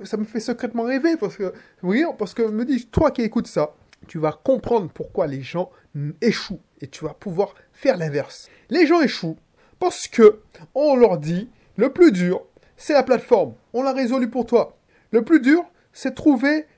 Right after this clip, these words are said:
le bon produit qui va plaire. Ben, tu sais quoi ? Eh ben, en dropshipping, tu vas sur AliExpress, tu, et tu trouves le bon produit qui va plaire à tout le monde. Donc, tu vas aller sur Amazon. Moi, c'est, j'ai, je, tu sais, il y a quatre ans,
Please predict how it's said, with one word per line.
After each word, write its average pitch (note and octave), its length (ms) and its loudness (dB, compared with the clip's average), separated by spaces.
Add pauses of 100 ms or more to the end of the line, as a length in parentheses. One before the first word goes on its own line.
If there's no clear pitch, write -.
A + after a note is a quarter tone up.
(140)
le G3+ 140 6
bon D4 200 6
produit C4+ 400 0
qui G#3+ 60 -8
va A3+ 120 2
plaire. A#3 360 -2 (340)
Ben, A#3 120 6
tu C4 120 -4
sais D4+ 180 -2
quoi ? E4 300 -4 (220)
Eh G3+ 100 -2
ben, G#3+ 140 2
en G#3+ 60 0
dropshipping, B3+ 680 -6 (160)
tu G#3+ 120 -8
vas B3 140 0
sur B3 160 -4
AliExpress, - 800 -6 (140)
tu, - 300 -14
et F3+ 120 -6
tu A#3+ 240 -2
trouves C4 360 -2 (280)
le F#3 180 -2
bon B3 220 2
produit B3 380 0
qui G3 60 -8
va F#3+ 100 -2
plaire F#3+ 220 -4
à - 40 -18
tout - 120 -8
le G3 60 -2
monde. F3+ 200 -4 (400)
Donc, E3+ 140 -6
tu G#3+ 160 2
vas G#3+ 200 2
aller C4+ 220 -4
sur A3+ 220 -8
Amazon. E3 480 -8 (180)
Moi, A#3+ 120 -2
c'est, A#3+ 140 -10
j'ai, F#3+ 220 -8
je, G3 140 -12
tu - 60 -20 (240)
sais, D4 260 -2 (240)
il - 40 -4
y - 20 -2
a E3 40 -4
quatre G#3+ 300 -6
ans, B3 240 -2